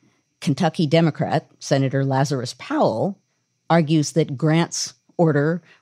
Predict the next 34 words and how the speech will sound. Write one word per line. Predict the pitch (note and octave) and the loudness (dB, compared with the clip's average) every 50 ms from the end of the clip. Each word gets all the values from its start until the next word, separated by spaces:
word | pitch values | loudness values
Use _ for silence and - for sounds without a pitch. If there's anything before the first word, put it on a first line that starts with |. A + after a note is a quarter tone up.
| - | -2
was | - D#3+ D3+ | 0 2 2
an | E3 D3 | 4 2
affront | D3 - - - F3+ F3 E3+ - - - | 2 0 0 0 2 2 0 -2 -8 -6
to | - F#3 - - | -6 -6 -4 0
all | - G3 B3 C#4+ D4+ B3+ | 2 2 4 4 2 2
religion. | E3 C3+ B2 B2 A#2+ B2 - - - - C3+ - _ _ _ _ _ _ | 0 -2 -2 -4 -4 -6 -8 -10 -12 -14 -16 -18 _ _ _ _ _ _
He | - D3+ D3+ E3+ | -8 -4 -2 -2
says, | E3 - - D#3+ D3 C#3 C#3 C3+ C3+ - - _ _ _ _ _ _ _ _ _ _ _ _ _ - | -2 0 2 2 2 2 0 -2 -4 -8 -14 _ _ _ _ _ _ _ _ _ _ _ _ _ -8
"General | C#3+ - G#3 C4 D4+ D4+ C4 | 0 2 2 4 4 4 2
Grant | G3+ F#3+ F#3+ F#3 F#3+ - - - | 2 2 2 2 2 0 -2 0
might | E3 F3+ G3+ A#3+ - - D#3 | 2 2 2 2 -2 -6 -4
just | - F3+ B3 D4+ - - | 0 0 0 0 0 -2
as | F#3+ F#3 | -2 0
well | E3+ E3 D#3+ D#3 | 2 2 0 0
expel | C#3+ - - - E3 D3 C#3+ | -2 -4 -4 0 0 0 0
the | B2 C3+ | 0 -4
Baptists | A#2+ - G#2+ C3 D#3+ - - C#4 D#4 D4+ - - - - - | -4 0 0 0 0 0 -2 -2 -2 -2 -6 -14 -14 -8 -2
or | - D#3 | 0 0
the | C#3 C#3+ | 2 2
Methodists | C3+ A#2+ C3+ - - B3 B3 D#4 E4 - - - - - - - | 0 0 0 2 0 2 2 0 -2 -4 -8 -10 -10 -12 -4 0
or | F3 D#3 | 0 2
the | D3 C#3+ C3 | 2 0 0
Episcopalians | - - D#3 C3 - - - - C#3+ C#3+ D3+ F3 G#3+ B3+ C#4+ D#4 F4 F4 - - - | 0 -2 -4 -4 -4 -8 -12 -6 0 0 2 2 2 2 2 2 0 -2 -4 -6 -2
or | - E3 G#3 A#3 | 0 2 2 2
the | A#3 A#3 | 0 -2
Catholics | - A3 A3+ C4 E4 - - F#3+ G3+ - - - - | -4 -4 -4 -4 -4 -2 -2 -2 -2 -2 -6 -4 0
as | F#3+ A3 B3 | 0 2 2
a | C4+ | 0
class | - - - C#4 D#4+ E4 - A2 C#3 - - - - _ _ _ _ _ _ _ _ - - | -4 -4 -2 0 0 2 2 0 0 -2 -4 -6 -14 _ _ _ _ _ _ _ _ -2 -2
as | F3 F3+ - | -2 -2 0
to | - - A3+ F3+ | 0 0 0 0
expel | G3+ - - - - C#3+ C#3+ C#3 | 0 -2 -4 -2 0 2 2 2
the | C3+ D#3 | 2 0
Jews. | E3+ F3 C4 E4 F4+ D4 C3+ A#2+ G#2+ B2 - | -2 0 0 0 2 0 0 -2 -6 -10 -12